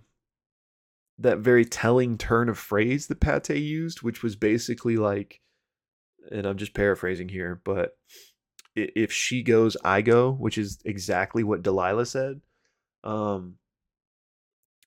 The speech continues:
yeah, very, very interesting. And of course, I just love Ashton being like, "Yeah, I'll fucking kill you." <laughs> So, gotta love that, like, big protector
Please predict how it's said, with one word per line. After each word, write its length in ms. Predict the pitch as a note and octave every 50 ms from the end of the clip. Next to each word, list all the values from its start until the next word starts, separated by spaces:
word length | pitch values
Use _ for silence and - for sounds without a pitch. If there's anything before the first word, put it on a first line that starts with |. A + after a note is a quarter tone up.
| _ _ -
yeah, 400 | - A2 G#2 G#2+ F2+ F2 F2+ F2+ -
very, 600 | G#2+ G#2 G2 G2 A2 A2 A2 G#2+ G#2+ G#2+ G#2 G2+
very 360 | F#2 F#2 G#2+ G#2 G#2 G2+ G2+ G2+
interesting. 720 | F#2+ G2+ F#2+ - - G2 - - - G2 F#2 F#2 G2 - -
And 160 | G#2+ G#2 G2+
of 120 | F2 - -
course, 260 | - B2+ A#2+ G2+ -
I 120 | G2+ G#2
just 200 | G#2 G2+ F#2 -
love 420 | G#2+ G#2+ G#2 G#2 G#2 G#2 G2+ - - _ _ _ _ _ _ _ _ _ _ -
Ashton 460 | F2+ G2 G#2+ G2+ G2+ - - G#2 G2
being 200 | F#2+ F#2+ F#2 F#2+
like, 280 | F#2+ F#2+ F#2+ F#2 - -
"Yeah, 160 | G#2 F#2+ G2 - _
I'll 240 | - G#2+ G#2 G#2 _ _ _ _ _ _ _
fucking 560 | - - - G#2+ G2+ - - F#2+ F2+ F#2 F#2
kill 220 | - - F2+ E2+ E2+
you." 240 | F2 E2 - A#2 - _ _ - - - -
<laughs> 300 | E3+ - - F3 - - - - - - - - - _ _ -
So, 520 | - - A#2 A2+ A2 G#2 G2+ G2+ A2+ B2 - _ _ - A#2+
gotta 280 | A#2 C3 C#3 C#3+ C#3 C3+
love 440 | C3+ B2+ B2 A#2 A#2 A2+ G#2+ G#2 G#2+
that, 260 | G#2+ G#2 G#2+ - F#2
like, 340 | G#2+ G#2 G#2 G2+ - G#2+ -
big 420 | A#2 A2+ A2 A2 G#2+ G2+ G2+ - _ _ _ _ _ _ _ _ _ _ _ _ _ _ -
protector 960 | - B2+ A#2 A2+ - - A#2+ G#2+ G2+ - - A2+ G#2+ G#2 G2+ F#2+ F#2+ -